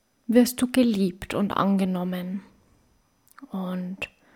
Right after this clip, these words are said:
du wirst vielleicht sogar dafür gelobt, dass du so lieb und brav bist und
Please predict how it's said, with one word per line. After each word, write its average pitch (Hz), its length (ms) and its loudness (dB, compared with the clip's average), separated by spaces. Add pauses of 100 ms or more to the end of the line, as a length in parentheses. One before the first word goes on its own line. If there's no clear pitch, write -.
(560)
du 208 160 -4
wirst 226 260 6
vielleicht 190 320 -2
sogar 190 320 0
dafür 202 300 -2
gelobt, 208 640 6
dass - 180 -6
du 185 380 -4 (540)
so - 180 -4
lieb 226 420 4
und 180 160 -2
brav 185 540 0
bist 185 560 -6
und 196 320 -10